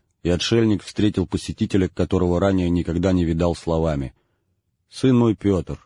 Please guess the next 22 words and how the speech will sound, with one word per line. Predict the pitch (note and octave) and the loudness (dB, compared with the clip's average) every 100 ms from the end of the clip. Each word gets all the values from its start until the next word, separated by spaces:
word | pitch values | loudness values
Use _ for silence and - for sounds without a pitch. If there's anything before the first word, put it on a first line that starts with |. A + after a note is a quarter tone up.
| _ _ _ _ _ | _ _ _ _ _
ступай | - - G#2+ - C3+ B2 F#2+ _ _ | -10 -2 0 4 4 2 -2 _ _
в | - | -10
странноприимницу | - A2 A2+ G#2+ G#2 A2+ A#2+ A#2 G#2+ - A2 - | 0 2 4 2 2 2 2 4 2 0 -4 -2
у | G2+ | -2
дуба. | F#2+ G#2+ F2+ C#2+ C2 _ _ _ _ _ _ - | 0 2 2 -2 -6 _ _ _ _ _ _ 0
Я | G#2 | 0
сейчас | G#2+ - A2+ | 0 0 0
приду | - A2 G#2+ F#2 | 2 0 2 -2
туда". | D#2 D2 C#2 C2 - _ _ _ _ _ _ | -2 -6 -6 -8 -12 _ _ _ _ _ _
Когда | - D#2+ F#2 | -8 -2 0
преподобный | F#2+ F2+ F2 G2 F2+ E2 | 0 0 2 2 2 0
подошел | F2 F2 G2+ F#2+ | -2 -2 -2 -2
к | |
Петру, | - E2+ G2 A#2+ - _ _ _ _ - | -4 -2 0 0 -2 _ _ _ _ -4
тот | A2 | -2
поклонился | - G#2 A#2 A#2 C#3 B2 A2+ | -2 2 4 4 4 2 0
ему | G#2+ G#2 F2+ _ _ | 2 2 -2 _ _
и | E2+ | -4
просил | F2+ F2+ A2 G#2 | -2 -2 0 0
благословения. | F#2 F2+ F2 F#2+ E2 D2 C2 B1+ - _ _ _ _ _ _ _ _ _ _ _ | 0 0 -2 -2 0 -2 -4 -6 -10 _ _ _ _ _ _ _ _ _ _ _
"Чадо | - A#2+ B2+ G#2 | -4 -2 2 0
Петр", | - F#2 F2+ D#2 | 2 0 0 -4